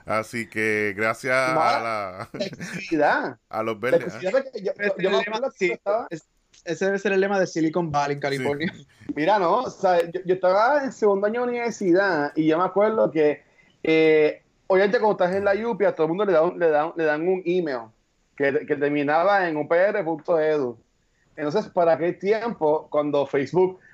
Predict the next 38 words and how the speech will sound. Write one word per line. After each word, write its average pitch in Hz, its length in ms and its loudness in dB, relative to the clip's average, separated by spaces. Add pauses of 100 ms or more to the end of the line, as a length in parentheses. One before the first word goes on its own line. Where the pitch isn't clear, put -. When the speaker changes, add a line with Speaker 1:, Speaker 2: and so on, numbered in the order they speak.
Speaker 2:
lo 175 240 2
abren 185 420 2
para 160 140 -2
que 165 80 0
todo 156 140 -4
el 160 60 -2
mundo 175 200 0
pueda 185 220 2
entrar, 180 680 -2 (340)
tú 165 140 2
nada 170 200 2
más 180 100 -6
podías 190 220 2
entrar 180 220 -2
a 180 100 4
Facebook 160 580 -4
con 143 280 0
un 151 180 -2
email 170 580 2
de 139 120 0
universidad. 127 800 0 (760)
O - 40 -20
sea, 165 180 2
tú 160 100 -4
no 165 120 0
podías 196 240 2
entrar 208 460 0
con 175 200 2
un 175 140 -2
gmail 196 420 0
dot 170 240 0
com 123 360 -4
o 135 120 -4
con 147 120 0
un 160 120 0
hotmail 170 380 -2
dot 156 200 0
com. 127 280 -4